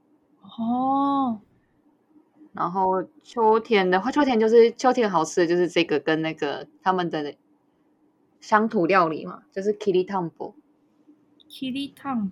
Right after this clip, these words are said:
Speaker 1: ぽ。
Speaker 2: 我不知道那个中文叫什么。
Speaker 1: きりたんぽ。きりたんぽ。
Speaker 2: 你就想象它是那个竹轮，可是竹轮是用鱼板去做的嘛，对不对？
Speaker 1: 嗯。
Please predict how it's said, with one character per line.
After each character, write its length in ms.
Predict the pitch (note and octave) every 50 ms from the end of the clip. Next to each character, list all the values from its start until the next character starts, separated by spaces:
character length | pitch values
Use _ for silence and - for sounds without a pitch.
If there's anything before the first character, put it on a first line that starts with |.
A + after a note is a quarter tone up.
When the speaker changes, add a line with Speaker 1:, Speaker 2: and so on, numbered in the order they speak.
| -
Speaker 1:
ぽ。 80 | - F#3
Speaker 2:
我 380 | - - _ _ _ _ - -
不 60 | -
知 60 | F3+
道 80 | F#3+ G#3
那 60 | G#3
个 80 | G3
中 140 | E3+ - F#3
文 120 | F3+ E3 E3+
叫 140 | F#3 F#3+
什 160 | F#3 - - D#3+
么。 60 | -
Speaker 1:
き 120 | _ - -
り 80 | -
た 120 | C#4+ C#4 B3+
ん 200 | A3+ G#3 G3+ - - - - -
ぽ。 180 | G#3+ - - G3+ - _ - _ _
き 220 | - - - A#3 G#3+
り 220 | A#3+ A#3+ A#3+ A#3 -
た 160 | - - A#3+
ん 40 | A3+
ぽ。 20 | F#3
Speaker 2:
你 80 | G3
就 120 | C#4+ D#4+ D#4
想 180 | - - A3+
象 320 | F3 B3+ B3 A#3+ A#3+ A#3 A3+ - - - _ -
它 140 | - G#3+ G#3+
是 280 | - B3 A#3 A3 G#3
那 140 | G3+ G3+ G3+
个 180 | G3+ G3 E3 D#3
竹 320 | - - - E3+ D#3+ F3+
轮， 280 | F#3+ F#3 D#3 C3 A2 E3 - - - -
可 80 | F#3 F3+
是 120 | A3+ B3
竹 180 | - - G3+ A3
轮 140 | G3 F3
是 100 | F3 - A#3
用 100 | A#3 - -
鱼 100 | F3+ E3+
板 160 | F3 D#3 D3+
去 120 | E3+ E3+
做 240 | E3 - F#3+ E3+ D#3
的 120 | - D3
嘛， 120 | C3+ D3 D3+
对 100 | D#3+ D3+
不 100 | D3+ D3
对？ 220 | D#3+ D3+ G3 G3 - _ _ _ _ _ _ _ -
Speaker 1:
嗯。 380 | D4+ C#4+ B3 F#3 A#3 G3+ -